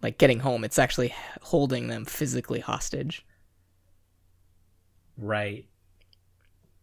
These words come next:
Speaker 2: And, um, one really interesting thing about this movie is that it makes a great, like, quarantine movie, because
Speaker 1: Yeah.
Speaker 2: a lot of people, very much like the characters in the movie,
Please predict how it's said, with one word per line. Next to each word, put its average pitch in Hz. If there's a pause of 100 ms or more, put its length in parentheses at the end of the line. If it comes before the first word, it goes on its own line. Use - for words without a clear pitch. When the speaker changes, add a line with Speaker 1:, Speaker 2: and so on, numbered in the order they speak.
(1120)
Speaker 2:
And, 117
um, 110 (600)
one 131
really 147
interesting 123
thing 117
about 110
this -
movie 113 (260)
is 110
that 107
it 107
makes 104
a 110
great, 104 (840)
like, 101
quarantine 123
movie, 135 (1000)
because 104
Speaker 1:
Yeah. 92 (200)
Speaker 2:
a 123
lot 120
of 135
people, 135
very 117
much 113
like 110
the 110
characters 107
in 104
the 101
movie, 127